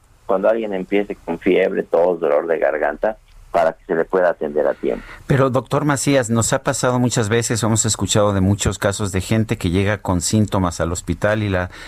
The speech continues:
Speaker 2: y la devuelven a su casa y después, ah, a veces los síntomas se agravan, en ocasiones no. ¿Qué, qué pasa en esos casos?
Speaker 1: Sí, mira, Sergio, está llegando la gente muy tarde, ¿eh?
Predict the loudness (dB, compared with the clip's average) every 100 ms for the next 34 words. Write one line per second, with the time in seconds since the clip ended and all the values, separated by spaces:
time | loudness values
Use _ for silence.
0 | -6 0 0 0 0 0 0 0 -2 -2
1 | -2 -2 -6 -4 -2 -2 -2 0 0 0
2 | -2 -2 -4 -10 -20 -20 -6 -2 0 0
3 | 0 0 2 2 2 0 0 0 0 0
4 | -2 -2 -2 -4 0 2 2 2 2 2
5 | 0 -10 -20 -4 0 0 0 -4 -6 -4
6 | -4 -4 -2 0 0 -2 -8 -4 -6 -4
7 | -10 -10 -16 _ -20 -20 -20 -20 -12 0
8 | 2 4 4 4 2 0 -4 -4 -2 0
9 | 2 2 2 2 2 -2 -4 -2 -2 2
10 | 2 0 -4 -6 -6